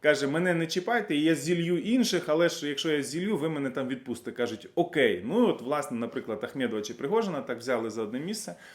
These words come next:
ну, і він зливає інших. Ну, а це можуть бути російські еліти, які просто з ними, цими двома, домовились і залили. Або може бути мікс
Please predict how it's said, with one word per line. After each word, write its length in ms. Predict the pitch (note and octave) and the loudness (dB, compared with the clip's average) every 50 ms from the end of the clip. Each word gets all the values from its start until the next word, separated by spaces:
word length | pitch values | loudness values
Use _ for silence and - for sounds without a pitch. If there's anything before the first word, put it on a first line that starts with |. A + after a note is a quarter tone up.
| - _ _ - | -20 _ _ -4
ну, 140 | D3+ G3+ | 0 2
і 60 | G3+ D3+ | 2 2
він 180 | C#3+ E3 D3+ | 0 -2 -2
зливає 460 | B2 B2 C3 B2+ C3 C#3+ C#3+ C3 B2 | -2 -4 -4 -2 0 2 2 2 2
інших. 560 | A#2+ - - C#3 C3 B2 A2+ G2+ - - - - _ _ _ - - - - _ _ | 0 -2 -4 -4 -2 -2 -2 -4 -6 -10 -14 -18 _ _ _ -20 -20 -20 -20 _ _
Ну, 160 | C3 C3+ D3 | -4 -2 0
а 40 | C#3+ | 0
це 180 | C#3 - A#3+ B3 | 4 8 8 8
можуть 280 | A#3+ G#3 F3 E3+ D#3 | 8 6 4 0 0
бути 220 | D#3+ F3+ F3 D#3+ D3+ | -2 -2 0 0 0
російські 560 | D#3 D3+ - - D#3+ C#3+ C#3 - - D3+ C#3+ | 0 0 -2 -2 -4 -4 -4 -2 -2 0 0
еліти, 360 | C#3 C#3 C#3+ C#3+ C#3 - B2+ | 2 0 0 -2 -2 -2 -4
які 180 | B2 A#2 C3+ C3 | -4 -4 -4 -4
просто 300 | - C#3 C#3 C3+ B2+ A#2 | -2 -2 -2 -2 -2 -4
з 100 | A2+ A#2+ | -2 -2
ними, 280 | D#3 D#3+ D3+ C#3 B2+ | 0 0 2 2 0
цими 280 | B2 - C#3 C3 B2 A#2 | 0 0 0 0 0 0
двома, 300 | A2 A#2 B2 B2 B2 A#2 | 0 0 0 0 0 0
домовились 680 | G#2 A#2 A#2+ B2+ B2 A#2+ A2+ A2+ A2+ A2+ A2+ A#2 - | 0 0 0 2 2 2 2 2 0 -2 -2 -4 -6
і 60 | A#2 | -8
залили. 500 | G#2+ A2+ C3 B2+ B2+ B2+ B2+ B2+ B2+ B2+ B2 - - - - - | -6 -4 -2 -2 -2 0 -2 -2 -4 -4 -8 -12 -20 -20 -14 -6
Або 220 | - - F4 F#4+ | -4 0 2 2
може 240 | F4 D4+ D4 A3 F#3+ | 2 2 2 2 2
бути 300 | F3 F#3 G3+ - - D3 | 0 0 -2 -2 0 0
мікс 460 | D3+ E3 F#3 G#3 G#3 G3+ - - - | 2 4 4 4 2 2 -2 -8 -12